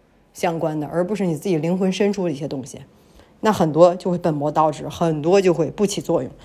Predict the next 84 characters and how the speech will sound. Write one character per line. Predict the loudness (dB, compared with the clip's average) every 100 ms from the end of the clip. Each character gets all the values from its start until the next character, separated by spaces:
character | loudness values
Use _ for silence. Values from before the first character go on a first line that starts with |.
| -20 -20 2
所 | 6
以 |
关 | 8 8
于 | 8
灵 | 6 4
魂， | 0
比 | 0 -2
如 | 0
像 | 0 0
冥 | 0 0
想， | 0 -2 -2 -12 _ _ _ _ -4
或 | 2
者 | 2
是 | 0
你 | -2
做 | 0 0
瑜 | 0
伽， | 2 0 2
或 | 0
者 | -2
是 | -2 -4 -4 -14 -20 _ _ _ -20 _ -2
可 | 6
能 | 8
就 | 8
是 | 6
品 | 4 4
茶， | 2 0 0 -4 -14 -20 -20 _
或 | 6
者 | 8
你 | 6
就 | 6 4
是 | 6 4
很 | 6
多 | 6 6
东 | 6
西， |
或 | 6 6
者 | 6
你 | 2
读 | 2 2 4
一 | 2
些 | 2 2
这 | 0
种 | -4 -6
spiritual | -10 -6 2 2 2
方 | 0 0
面 | 0
的 | -4
书 | -6 -4 -4
等 | -4 -6
等， | -8 -12 -18 -20 -20 _ _
都 | 0
是 | 2 4
在 | 4
你 | 4
的 | 2
灵 | 2
魂 | 0 0
方 | -2
面， | -2
spirituality | -2 2 2 2 0 0 0 -2
方 | -8
面， | -10 -12 -20 -20 _
明 | -4 2
白 | 4
你 | 4 2
为 | 2
什 | 2
么 |
来 | 2 4
到 | 2
这 | 0
个 |
世 | -4 -4
界 | -4
上， | -2
到 | 0 0
底 |
是 | 0
怎 | -4
么 |
回 | -10 -14
事 |
儿。 | -16